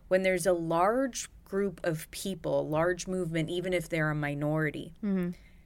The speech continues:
Speaker 1: and something's happening and it looks confusing and weird and all the things that you want to assign to it, which I, I'm the same way.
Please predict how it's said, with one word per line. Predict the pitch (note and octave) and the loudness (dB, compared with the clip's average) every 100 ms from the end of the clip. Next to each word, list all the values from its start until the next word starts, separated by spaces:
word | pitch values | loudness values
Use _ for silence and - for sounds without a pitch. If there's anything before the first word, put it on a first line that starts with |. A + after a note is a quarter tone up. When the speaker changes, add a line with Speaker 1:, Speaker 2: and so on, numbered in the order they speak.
| - - - | -20 -8 0
Speaker 1:
and | E3 D#3+ | 0 4
something's | G3 F3+ E3+ | 2 2 -2
happening | E3+ E3+ D#3+ D3 | 0 0 0 -2
and | |
it | D#3+ | -2
looks | F#3+ E3+ | -2 -4
confusing | - E3+ F#3 F#3 D#3+ D#3 | -6 -6 -2 -2 0 -2
and | D#3 | 0
weird | E3+ F3 D#3+ D3+ | 0 0 0 0
and | C#3+ D3+ | 0 2
all | D#3+ | 2
the | D#3 | 0
things | D3+ D#3+ D#3 C#3+ | -2 0 0 0
that | - | -2
you | D3+ D#3 | -2 -2
want | C#3+ | -2
to | C#3+ | -4
assign | D#3 G#3 A#3+ G#3+ | -4 0 0 -2
to | - - | -4 -4
it, | - - - - | -4 -8 -12 -10
which | C#3+ - - - - | -8 -8 -14 -16 -8
I, | C3 - | -6 -4
I'm | C#3 | -6
the | C#3 | -6
same | - C3+ | -6 -2
way. | D3+ D#3 C#3 | 0 0 -2